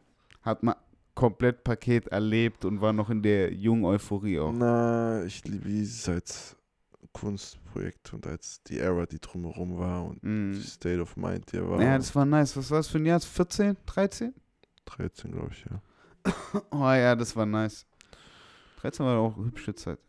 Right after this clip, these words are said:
Speaker 2: Bro,
Speaker 1: Hübsche Zeit.
Speaker 2: Jesus ist insane hier. Der Teppich, der hier liegt, ist auch Jesus inspired, so.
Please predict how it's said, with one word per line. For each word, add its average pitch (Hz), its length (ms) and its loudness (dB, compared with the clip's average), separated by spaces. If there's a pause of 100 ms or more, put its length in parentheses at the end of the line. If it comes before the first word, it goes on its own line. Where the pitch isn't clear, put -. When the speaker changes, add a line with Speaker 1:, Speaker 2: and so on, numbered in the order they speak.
(760)
Speaker 2:
Bro, 64 640 -8
Speaker 1:
Hübsche - 200 -14
Zeit. - 80 -6
Speaker 2:
Jesus 98 600 -4
ist - 680 -12 (120)
insane 101 480 0
hier. 95 160 4
Der 90 120 2
Teppich, 98 260 0
der 95 140 2
hier 95 140 0
liegt, 101 280 0
ist - 160 -4
auch 98 340 6
Jesus 92 460 -4
inspired, 90 520 0
so. - 240 -8